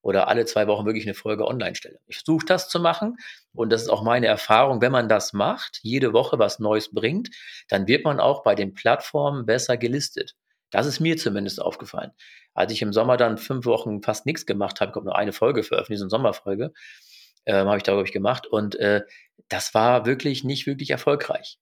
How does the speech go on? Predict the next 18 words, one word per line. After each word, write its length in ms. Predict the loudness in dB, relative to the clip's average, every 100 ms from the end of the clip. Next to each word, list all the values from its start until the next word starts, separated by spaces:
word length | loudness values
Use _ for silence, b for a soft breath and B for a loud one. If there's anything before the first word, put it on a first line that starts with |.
| _ _ _
Und 180 | -4 2
jetzt 200 | 2 4
seit 280 | 2 2 2
sechs 320 | 0 0 2
Wochen 340 | 0 0 -4
bin 140 | -2 -4
ich 100 | -2
ja 80 | -4
wirklich 260 | -4 -6
wieder 300 | 0 0 0
immer 220 | 0 0
dabei, 420 | 2 4 4 4 2
jede 440 | 0 -4 0 4
Woche 260 | 2 4 2
was 220 | 0 -2
zu 140 | -8
machen. 400 | -6 -6 -8 -10 B B B _
Und 320 | -2 -2 -8